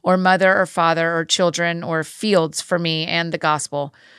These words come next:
will fail to receive a hundred times as much in this present age, homes, brothers, sisters, mothers, children, and fields, along with persecutions, and in the age to come,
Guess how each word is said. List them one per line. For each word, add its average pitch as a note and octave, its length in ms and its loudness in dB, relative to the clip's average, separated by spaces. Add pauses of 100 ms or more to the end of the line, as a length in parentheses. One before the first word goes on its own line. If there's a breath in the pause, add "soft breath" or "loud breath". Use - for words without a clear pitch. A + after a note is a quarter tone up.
(200 loud breath)
will F#3 100 0
fail G3 300 4
to F3+ 120 -2
receive F3+ 300 0
a E3+ 100 2
hundred G3+ 360 0
times E3 260 -2
as D#3 140 -4
much D#3+ 240 -2
in E3 80 -4
this D#3+ 140 -4
present D3+ 320 -4
age, C#3 320 -10
homes, E3+ 440 0
brothers, F3 440 2
sisters, E3+ 440 -2
mothers, E3+ 480 -2 (380 soft breath)
children, F3 400 2
and D#3 120 -6
fields, D3 520 -8 (560 soft breath)
along F#3 320 2
with F#3 140 -2
persecutions, F3+ 840 -6 (460 soft breath)
and E3+ 140 0
in E3+ 80 0
the E3+ 120 2
age E3+ 220 2
to F#3+ 80 -4
come, E3 400 -4